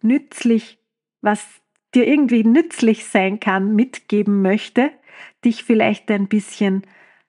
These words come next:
zum Nachdenken anregen möchte und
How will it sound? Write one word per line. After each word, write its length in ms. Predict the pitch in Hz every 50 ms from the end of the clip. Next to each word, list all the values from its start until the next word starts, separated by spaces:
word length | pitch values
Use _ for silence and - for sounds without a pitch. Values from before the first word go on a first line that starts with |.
| _ _ _
zum 300 | - - 220 202 196 190 - _ _
Nachdenken 920 | - 233 247 302 320 320 - - _ 233 226 226 226 226 226 _ 226 208 202
anregen 760 | 202 190 196 196 196 190 190 196 190 185 185 190 180 180
möchte 640 | 175 175 180 180 - - - _ - 175 165 165 165 - - - - - -
und 400 | - - 262 262 277 277 262 -